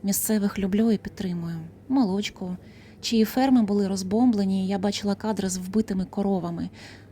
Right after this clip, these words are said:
з десятками корів. Садки з фруктами були випалені російським вогнем. Кондитерку, яку, в принципі, не їм, але коли дивлюсь на ці гори цукерок, відчуваю якесь тепло.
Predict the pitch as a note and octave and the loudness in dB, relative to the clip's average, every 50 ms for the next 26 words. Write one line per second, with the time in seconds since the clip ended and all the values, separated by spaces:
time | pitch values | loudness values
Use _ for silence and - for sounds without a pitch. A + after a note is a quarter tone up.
0 | - - G#3 G#3 F#3+ G#3+ G#3 - A3+ G3 F3+ - - - F3 E3+ E3+ E3 - F3 | -10 -6 -4 0 2 4 4 4 4 2 0 -2 -4 -8 -10 -10 -10 -10 -12 -14
1 | E3+ - - - - - - - - - - - - - - - - - - - | -12 -12 -12 -14 -14 -18 -20 -20 -20 -20 -20 -20 -20 -20 -20 -20 -20 -20 -20 -20
2 | - - - - - - - - - - A#3+ A#3 - - - C#4 B3+ - - A#3 | -20 -20 -20 -20 -20 -16 -6 0 2 2 2 2 0 0 -2 0 0 0 2 2
3 | A#3+ A3 - - G3+ G3 G3 F#3+ F#3 G3 G3+ G3+ G3 F3+ F3 F3+ G#3 A#3 A3+ - | 2 0 0 -2 -2 -2 -2 -2 -2 0 0 0 0 -2 -2 0 0 0 0 0
4 | F#3+ F3+ F3+ F3+ F3+ F3 F3+ F3+ - - F3+ - - - F3 E3+ E3+ E3+ E3+ - | -2 -4 -2 -2 -2 -2 -4 -4 -4 -4 -4 -4 -4 -6 -8 -8 -8 -8 -8 -8
5 | - - - F#3+ - - - - - - - - - - - - - - - - | -8 -8 -8 -8 -8 -10 -12 -14 -20 -20 -20 -20 -20 -20 -20 -20 -20 -20 -20 -20
6 | - - - A#3 A#3+ A#3 B3+ D4 D4 - C4 - - - G#3+ G#3 G3 F#3 - - | -8 0 4 6 6 6 6 4 2 0 -2 -4 -2 -2 -2 0 0 -2 -4 -6
7 | F#3+ F3+ - - - G#3+ A3 G#3 G3+ - G#3 - G3 F#3+ F#3+ F#3+ F#3+ G3 A#3 B3+ | -8 -8 -10 -6 -2 0 0 0 0 -2 -2 -2 -2 0 0 0 2 2 4 4
8 | B3+ A3+ F#3+ E3+ E3+ F3 E3+ E3+ E3+ - - - F3 F3+ F3 F#3 G3 F#3 F#3+ F#3 | 4 4 4 0 -4 -8 -8 -8 -10 -10 -12 -12 -10 -10 -8 -8 -8 -6 -4 -4
9 | F#3+ F#3 - F#3 F3+ - - F3+ E3+ F3+ F3+ F3 F3 E3+ - - - G3 - - | -4 -4 -6 -8 -8 -8 -8 -6 -6 -4 -4 -4 -4 -4 -6 -8 -8 -8 -6 -6
10 | - F#3+ G#3 A3+ A#3 G#3+ - - - E3+ - - - F3+ F3+ F3+ F3 E3+ E3 - | -4 -2 -2 0 -2 -2 -6 -8 -12 -10 -8 -8 -6 -4 -4 -4 -4 -4 -6 -6
11 | - F3 E3+ - - - - - - F3 E3+ D#3+ D#3+ E3 | -8 -8 -8 -8 -10 -10 -12 -12 -10 -8 -8 -6 -6 -8